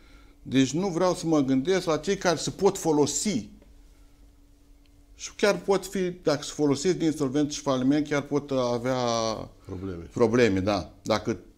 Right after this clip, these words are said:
Speaker 1: te folosești cu rea credință. Dar poți ajunge într-un impas financiar în care să nu mai poți să-ți achiți furnizorii, indiferent cât de, câte multe eforturi faci. Și cum îți dai seama?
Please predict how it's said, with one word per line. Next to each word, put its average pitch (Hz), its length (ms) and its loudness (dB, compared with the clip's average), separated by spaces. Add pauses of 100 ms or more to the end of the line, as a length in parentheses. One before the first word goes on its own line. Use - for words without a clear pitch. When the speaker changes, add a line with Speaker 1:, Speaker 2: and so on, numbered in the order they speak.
Speaker 1:
te 131 100 0
folosești 131 560 0
cu 135 100 -2
rea 131 160 4
credință. 113 600 -2 (280)
Dar 151 160 2
poți 254 340 2
ajunge 226 360 2
într-un 156 280 0
impas 135 600 2 (640)
financiar 127 720 4
în 185 120 -2
care 175 480 2 (800)
să - 340 0
nu 220 160 4
mai 226 200 2
poți 233 220 2
să-ți - 140 -2
achiți 208 380 -4
furnizorii, 208 840 -2
indiferent 196 560 -2
cât 175 180 -6
de, 185 220 -2 (420)
câte 208 220 -4
multe 202 280 0
eforturi 180 440 0
faci. 127 240 -2 (260)
Și - 140 -10
cum 247 180 2
îți 196 160 6
dai 156 160 4
seama? 95 400 -2